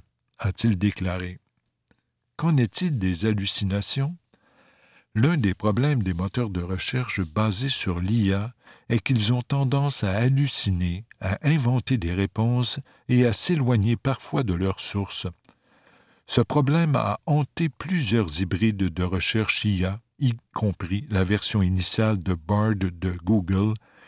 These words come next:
et reste l'un des principaux obstacles à une adoption massive. Lors de mes tests, j'ai constaté que les réponses de Perplexity étaient pour la plupart exactes, ou,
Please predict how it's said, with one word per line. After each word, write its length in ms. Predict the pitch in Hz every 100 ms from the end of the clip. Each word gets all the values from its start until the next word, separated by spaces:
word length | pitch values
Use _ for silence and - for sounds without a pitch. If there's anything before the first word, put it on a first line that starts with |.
| -
et 140 | 123 113
reste 360 | 139 135 -
l'un 340 | 110 95 131 135
des 180 | 90 85
principaux 720 | - 123 - 110 98 92 95
obstacles 680 | 110 - - 127 131 113 -
à 120 | 127 104
une 220 | 95 107
adoption 600 | 123 107 - - 113 117
massive. 760 | 104 110 - - 95 87 90 92 _ _ _ _ _ _ _ _ _ -
Lors 280 | 107 151 151
de 140 | 107
mes 200 | 98 110
tests, 600 | - - 147 - - 101
j'ai 240 | 85 95 95
constaté 640 | - 135 - 117 - 160
que 160 | - 92
les 160 | 92
réponses 500 | 92 98 135 139 117
de 120 | 90
Perplexity 1080 | 90 120 113 - 92 90 - 110 - 143 147
étaient 300 | 139 104 170
pour 180 | - 104
la 100 | 98
plupart 440 | - 117 147 131
exactes, 600 | 98 82 85 95 - - - -
ou, 240 | 151 170